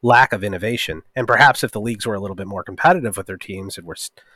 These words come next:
fighting off relegation, trying to be a better team, the product would be better. So I've, I've always thought that nisa was an appealing investment. I'm not just into it because of, you know, the work that you guys are doing and how grassroots it is, which I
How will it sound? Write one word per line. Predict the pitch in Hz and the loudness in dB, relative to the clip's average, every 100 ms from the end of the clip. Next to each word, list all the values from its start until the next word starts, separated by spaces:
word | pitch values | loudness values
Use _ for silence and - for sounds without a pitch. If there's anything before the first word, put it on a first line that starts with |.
| _ | _
fighting | - 120 120 104 | 0 2 2 0
off | 113 110 120 | 0 0 0
relegation, | 101 95 107 151 - 90 | -4 -4 -4 -4 -4 -4
trying | 113 104 | -4 -4
to | 92 | -4
be | 98 | -8
a | 92 | -4
better | 98 90 | -4 -4
team, | - 185 104 - - _ - | -4 -4 -6 -10 -20 _ -2
the | 120 | 0
product | - 220 170 - | 6 6 6 2
would | 87 | -10
be | 90 87 | -10 -10
better. | - 65 - - | -10 -12 -16 -4
So | - 131 117 - _ - | 4 6 6 0 _ 4
I've, | 170 170 - | 6 4 4
I've | 151 170 | 4 6
always | 160 131 - | 4 4 2
thought | 104 101 | 0 0
that | 101 | -6
nisa | 110 104 120 98 | -10 -6 -4 -4
was | 95 - _ _ _ - | -8 -10 _ _ _ -4
an | 113 | 0
appealing | 131 131 107 | 4 4 4
investment. | 101 101 87 104 95 | 0 0 0 -4 -2
I'm | |
not | 117 127 | 4 4
just | - - 131 | 2 -6 -6
into | 104 113 | -4 -4
it | 104 | -6
because | - - 107 92 | -8 -4 -2 -2
of, | 95 87 85 - _ _ | -4 -6 -8 -20 _ _
you | 101 | -6
know, | 92 | -4
the | |
work | 101 110 | -2 -2
that | 107 | -4
you | 104 | -6
guys | 101 98 | -6 -6
are | 92 | -6
doing | 110 110 | -6 -6
and | 98 | -4
how | 104 95 | -2 -2
grassroots | 101 95 - 98 101 - | -2 -4 -4 -8 -8 -4
it | 117 | -4
is, | 123 | -4
which | 95 | -6
I | - | -8